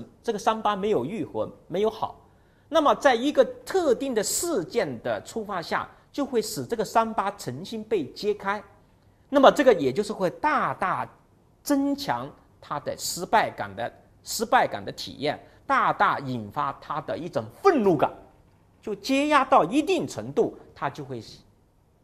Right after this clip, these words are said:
想啊，不由自主地想去释放，去恢复它。那么这个，这种成长背景，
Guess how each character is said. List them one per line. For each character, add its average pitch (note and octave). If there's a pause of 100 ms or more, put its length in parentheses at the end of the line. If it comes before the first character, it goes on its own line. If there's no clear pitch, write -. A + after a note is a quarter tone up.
(220)
想 -
啊， A#2+ (480)
不 A3
由 A3+
自 A#3+
主 G#2+
地 B2+
想 C3
去 A#2
释 -
放， - (420)
去 -
恢 D4+
复 D#4
它。 - (720)
那 C#4
么 D4
这 F4
个， C4+ (220)
这 G4
种 D#3
成 G3
长 G3+
背 G3+
景， A#2